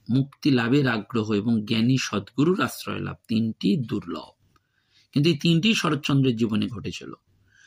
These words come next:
তিনি সংসার জীবনে ছিলেন নির্লিপ্ত কর্মযোগী, নিরভিমান,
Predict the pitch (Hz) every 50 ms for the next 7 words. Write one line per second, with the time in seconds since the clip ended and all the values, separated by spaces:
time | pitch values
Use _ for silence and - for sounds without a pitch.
0 | _ _ _ 135 151 156 - 156 151 160 - 196 185 165 165 165 156 156 151 143
1 | 143 - 139 135 135 131 131 131 127 131 139 170 175 - - 170 151 - - 147
2 | 131 139 139 139 135 143 143 151 175 190 - - _ _ _ _ _ _ _ -
3 | 127 135 139 139 151 147 131 143 139 127 123 127 143 160 180 190 190